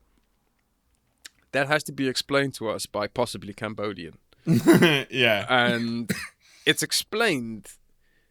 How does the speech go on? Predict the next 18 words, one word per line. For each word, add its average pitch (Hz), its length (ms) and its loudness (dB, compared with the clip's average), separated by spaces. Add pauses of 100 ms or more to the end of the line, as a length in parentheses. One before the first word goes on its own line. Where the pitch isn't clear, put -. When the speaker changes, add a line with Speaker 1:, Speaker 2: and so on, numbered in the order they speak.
(1400)
Speaker 1:
in 139 160 0
the 135 60 0
sense 170 260 -2
that 143 120 -8
he 151 140 -4
can 147 260 0
read 156 280 -2
hieroglyphics 147 840 2
from, 120 240 -6
like, 117 180 -6
thousands 165 520 0
of 127 100 -8
years 131 260 -2
ago. 98 280 -12 (1300)
And 127 140 -6
he 143 140 -2
puts, - 400 -6
like, 139 280 -2